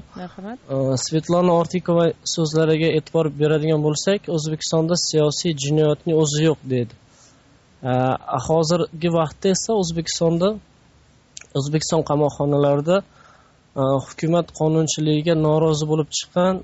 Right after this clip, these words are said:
Speaker 2: shu tuzumga qarshi adolatsizlik uchun minglab, balki o'n minglab siyosiy mahbuslar bor. E, endi amnistiya kimga tegadi degan narsaga qaralsa,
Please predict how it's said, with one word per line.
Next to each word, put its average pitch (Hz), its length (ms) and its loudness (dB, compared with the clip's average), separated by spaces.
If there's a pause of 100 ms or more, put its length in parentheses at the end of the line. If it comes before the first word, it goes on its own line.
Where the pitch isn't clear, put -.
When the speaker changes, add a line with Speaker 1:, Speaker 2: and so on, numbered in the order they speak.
(220)
Speaker 2:
shu - 200 -8
tuzumga 156 440 -2
qarshi 156 480 -4
adolatsizlik 147 1040 -2
uchun 196 320 -2 (560)
minglab, 165 480 2
balki 147 440 -2
o'n 170 260 0
minglab 165 500 0
siyosiy 160 520 0
mahbuslar 151 640 -2
bor. 139 240 0 (1160)
E, 127 80 0 (140)
endi 165 300 2
amnistiya 185 520 -2
kimga 190 300 -2
tegadi 147 420 0
degan 147 320 -2 (1400)
narsaga 147 460 -2
qaralsa, 143 600 0